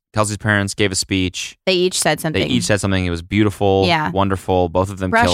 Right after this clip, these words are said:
Speaker 1: killed it.
Speaker 2: it.
Speaker 1: Yeah,
Speaker 2: Yeah.
Speaker 1: really did.
Speaker 2: They, they were so beautiful and just amazing.
Speaker 1: And again, not super long. It
Speaker 2: No,
Speaker 1: was just
Speaker 2: but, ah, just so sweet.
Speaker 1: Yeah.
Speaker 2: It was really, when, when, when, when my dad was like, "Make sure you always have pockets because I have my,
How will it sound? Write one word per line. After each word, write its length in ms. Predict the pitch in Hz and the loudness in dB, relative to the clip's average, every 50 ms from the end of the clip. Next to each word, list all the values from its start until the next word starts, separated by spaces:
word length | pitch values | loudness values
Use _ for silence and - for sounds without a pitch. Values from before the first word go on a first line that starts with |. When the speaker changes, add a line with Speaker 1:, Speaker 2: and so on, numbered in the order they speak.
| 85 | 2
Speaker 1:
killed 100 | 85 - | 2 2
it. 100 | - - | 2 0
Speaker 2:
it. 80 | - - | 0 2
Speaker 1:
Yeah, 120 | 98 92 175 | 2 2 4
Speaker 2:
Yeah. 120 | 170 143 | 4 2
Speaker 1:
really 160 | 98 95 90 | 2 2 0
did. 160 | 78 82 82 - | 0 0 0 2
Speaker 2:
They, 160 | 185 185 - | 2 2 0
they 140 | - 196 196 | 0 0 0
were 120 | 196 202 196 | 0 0 -2
so 300 | - - - 214 214 220 | -2 0 2 2 2 2
beautiful 520 | 208 196 180 175 175 - - 175 165 160 | 0 0 0 0 -2 0 0 2 2 2
and 320 | 151 151 156 151 151 147 - _ | 2 2 2 0 -2 -4 -6 _
just 320 | - - 180 170 - - - - | -4 -2 -2 -2 -2 -6 -8 -6
amazing. 380 | - 170 156 147 139 131 - 143 | -2 0 0 0 0 0 0 2
Speaker 1:
And 80 | - 110 | 2 2
again, 240 | 101 110 110 104 | 2 2 2 2
not 160 | 92 92 90 - | 2 2 0 0
super 220 | - 104 95 95 | -2 -2 0 0
long. 420 | 90 90 92 92 95 98 101 98 98 - | 2 2 4 4 4 2 0 -4 -6 -6
It 100 | - - | -2 2
Speaker 2:
No, 220 | 220 240 233 190 | 4 4 4 4
Speaker 1:
was 80 | 160 151 | 4 2
just 240 | - - - - | 2 0 -2 0
Speaker 2:
but, 200 | - 202 196 185 - _ _ _ _ _ _ _ _ _ _ _ _ _ _ - | 0 0 0 0 -2 _ _ _ _ _ _ _ _ _ _ _ _ _ _ -18
ah, 140 | 202 - - - - | -16 -16 -16 -18 -18
just 180 | - - - - | -18 -14 -10 -8
so 200 | - - 185 185 | -4 -4 -4 -4
sweet. 420 | - - - 92 98 - - - - | -4 -4 -6 -4 -6 -6 -6 -8 -6
Speaker 1:
Yeah. 220 | - 95 85 71 57 - _ _ _ _ _ _ _ _ _ _ _ _ _ _ _ _ _ _ _ _ _ - | -4 -2 -2 -2 -4 -8 _ _ _ _ _ _ _ _ _ _ _ _ _ _ _ _ _ _ _ _ _ -4
Speaker 2:
It 80 | 254 269 | -2 0
was 200 | 262 277 254 247 | 0 0 0 -2
really, 280 | 247 220 233 - - - | -4 -4 -4 -4 -4 0
when, 300 | - 254 262 269 254 262 | 2 2 2 4 4 4
when, 160 | 269 262 254 | 4 4 2
when, 200 | 262 262 254 233 | 2 2 0 0
when 220 | 247 233 226 240 | -2 -2 0 0
my 100 | 240 240 233 | 0 0 0
dad 260 | 214 220 220 220 220 | 0 0 0 0 -2
was 120 | 226 214 - | -2 -4 -4
like, 280 | 226 214 208 _ _ _ _ _ _ _ _ _ _ _ _ _ _ _ _ _ _ _ - | -4 -4 -6 _ _ _ _ _ _ _ _ _ _ _ _ _ _ _ _ _ _ _ -4
"Make 140 | - 262 - | -4 -4 -2
sure 120 | - 302 | 0 0
you 80 | 311 302 | 0 2
always 180 | 285 285 285 269 | 2 2 0 0
have 180 | 285 277 254 - | -2 -2 -2 0
pockets 420 | - 269 269 262 - 226 220 190 | 0 0 0 0 -2 -2 -4 -2
because 220 | - 202 214 208 | -4 -4 -2 -2
I 80 | 214 214 | 0 0
have 80 | 214 208 | 0 0
my, 160 | 214 214 | 0 0